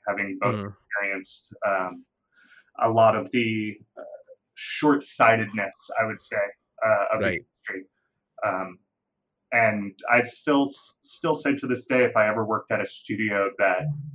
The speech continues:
Speaker 1: um, made me feel appreciated and, uh, made my lifestyle and happiness and healthiness a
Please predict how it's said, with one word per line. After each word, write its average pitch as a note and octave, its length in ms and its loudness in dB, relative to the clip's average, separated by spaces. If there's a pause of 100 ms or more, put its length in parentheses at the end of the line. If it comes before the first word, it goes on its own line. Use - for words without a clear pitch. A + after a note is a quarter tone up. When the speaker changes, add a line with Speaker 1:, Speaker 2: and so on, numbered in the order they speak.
(260)
Speaker 1:
um, F#2 340 4 (400)
made A2+ 260 -2
me G#2 140 -4
feel G#2 400 -2
appreciated A#2 880 -2 (180)
and, F#2+ 500 -4 (420)
uh, F#2+ 320 0 (580)
made G#2+ 380 -2
my G2+ 500 4 (140)
lifestyle G2+ 680 4
and F#2+ 140 -4
happiness G2 440 0
and F#2+ 120 -12
healthiness G2 800 -2
a G2+ 120 -2